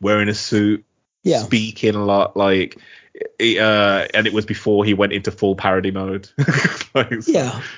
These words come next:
Speaker 2: 'cause he got married to O D B as well, didn't he? In the storyline, they, I think he had, like, held, like, co-holders of the tag titles and
Speaker 1: Yeah,
Speaker 2: he's
Speaker 1: the
Speaker 2: been
Speaker 1: co-holders of the women's tag titles.
Speaker 2: He must have, have a record for being in the most factions of all time. <laughs> Eric Young has been in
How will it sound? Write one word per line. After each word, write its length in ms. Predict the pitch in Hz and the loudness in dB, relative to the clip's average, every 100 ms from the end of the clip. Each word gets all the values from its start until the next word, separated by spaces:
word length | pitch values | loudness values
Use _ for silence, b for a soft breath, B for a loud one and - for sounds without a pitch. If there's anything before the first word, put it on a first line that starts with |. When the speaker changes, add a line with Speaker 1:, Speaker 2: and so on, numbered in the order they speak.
| _ - | _ -12
Speaker 2:
'cause 100 | - | -4
he 60 | 233 | -4
got 120 | 202 | 0
married 280 | 226 220 - | 0 0 0
to 160 | 170 | 0
O 100 | 156 | 0
D 100 | 160 | -2
B 140 | 160 156 | -2 -2
as 120 | 143 | 0
well, 140 | 151 131 | -2 -2
didn't 200 | 151 170 | -4 -2
he? 60 | |
In 100 | 170 | -4
the 100 | 170 | -8
storyline, 560 | 151 - 185 175 175 165 | -10 -4 -2 0 0 0
they, 80 | 156 | -2
I 40 | |
think 140 | 156 156 | -2 0
he 60 | |
had, 100 | 147 | -2
like, 160 | 143 147 | -2 0
held, 240 | 156 147 - _ b 151 | 0 -2 -8 _ b -10
like, 140 | 143 | -8
co-holders 600 | - 170 143 160 147 139 | 0 0 2 2 2 -2
of 60 | 147 | 0
the 280 | 139 131 131 b b _ - | 0 -2 -6 b b _ -8
tag 240 | 160 127 | -6 -4
titles 440 | 143 120 123 123 127 | -4 -2 -4 -4 -4
and 180 | 123 127 | -4 0
Speaker 1:
Yeah, 160 | 277 | 2
Speaker 2:
he's 80 | 277 | 4
Speaker 1:
the 60 | 208 | 4
Speaker 2:
been 100 | 160 | 2
Speaker 1:
co-holders 320 | 131 120 117 | 2 2 -2
of 40 | 104 | 0
the 60 | |
women's 240 | 107 107 - | 0 0 0
tag 200 | 113 117 | -2 0
titles. 500 | 104 87 95 104 _ _ _ | -2 -2 -4 -10 _ _ _
Speaker 2:
He 60 | 233 | 0
must 220 | 240 180 | 2 2
have, 300 | 180 165 170 | 4 4 2
have 120 | 156 165 | 2 2
a 60 | |
record 360 | 170 143 151 123 | 2 2 -2 -2
for 80 | 135 | -2
being 180 | 147 139 | 0 0
in 100 | 139 | -2
the 80 | |
most 520 | 139 139 - - - - | 0 -2 -2 -14 -18 -6
factions 580 | 143 - - 113 117 | -6 -6 -10 -8 -6
of 80 | 127 | -4
all 120 | 139 | -2
time. 260 | 135 185 170 - | 0 2 2 2
<laughs> 80 | 196 | 2
Eric 240 | 196 214 | 2 0
Young 200 | 196 196 | 2 0
has 200 | 190 170 | 2 0
been 140 | 170 151 | -2 -2
in 200 | 147 | -2